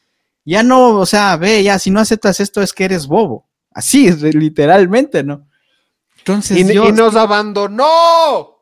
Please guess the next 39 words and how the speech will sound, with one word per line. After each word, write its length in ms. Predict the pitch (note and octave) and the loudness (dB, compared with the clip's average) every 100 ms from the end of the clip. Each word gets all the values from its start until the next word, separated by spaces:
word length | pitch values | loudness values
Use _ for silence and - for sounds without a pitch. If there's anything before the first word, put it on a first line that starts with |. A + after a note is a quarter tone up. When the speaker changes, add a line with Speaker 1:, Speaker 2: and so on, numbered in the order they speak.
| _ | _
Speaker 1:
en 160 | C#3 E3 | -4 -2
cierto 360 | - B3 - C4 | 0 0 2 2
momento 460 | G#3+ G3 A#3 B3 | 2 2 0 0
me 120 | G#3+ | 0
pone 520 | E3+ G3+ A#3 A#3+ - _ | -2 -2 0 -2 -4 _
la, 180 | - D#3 D3+ - | -14 -14 -14 -10
la, 240 | D3+ D3+ | -10 -8
la, 200 | D3+ D3 | -10 -10
la, 300 | - E2+ - - | -10 -14 -16 -14
como 260 | E3 D#3+ | -10 -10
que 100 | E3+ | -6
entre 200 | D#3+ E3 | -4 -2
la 80 | D#3 | -4
espada 300 | C#3+ A3 B3+ | -4 -2 -2
y 60 | A#3+ | 0
la 160 | F3 | -2
pared, 220 | - E3 A#3 | 0 0 0
"¿y 60 | A3 | 0
ahora 180 | A3+ | -2
qué 140 | - B3 | -2 -2
hago? 280 | F4 C#3+ - | -2 -4 -8
Si 140 | - F3 | -6 -2
lo 140 | E3+ | -2
mío 200 | F#3 A#3+ | -2 -6
es 100 | G#3 | -8
hacer 260 | E3 F#3+ G3+ | -10 -12 -16
radio". 320 | C#4+ B3 - _ _ _ | -16 -18 -20 _ _ _
Speaker 2:
Qué 140 | C3 | -20
hijo 200 | B2+ _ A#3 | -20 _ -2
Speaker 1:
Y, 120 | C4 | -2
Speaker 2:
de 80 | C4 | -2
Speaker 1:
y, 180 | B3+ B3 | -8 -4
y, 200 | A3+ G3+ - | -2 -2 -2
y 40 | |
fue 160 | F3 C4 | 0 0
así, 240 | C#4 F4 | 2 0
¿no? 300 | A3 C3+ F3+ _ _ _ _ _ - | 2 0 -4 _ _ _ _ _ -2
Pero 220 | G#3 G3+ | 0 0
fue 340 | B3+ E4 D4+ | 0 0 -2